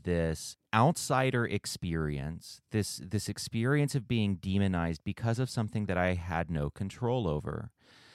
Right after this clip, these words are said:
And, and, and that has really reshaped, th-, that's really shaped how I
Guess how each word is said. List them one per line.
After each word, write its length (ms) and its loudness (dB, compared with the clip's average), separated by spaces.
And, 800 6
and, 160 6
and 180 4
that 200 8
has 180 6
really 800 2
reshaped, 1400 0
th-, 320 -2
that's 220 4
really 240 2
shaped 460 -2
how 420 2
I 340 4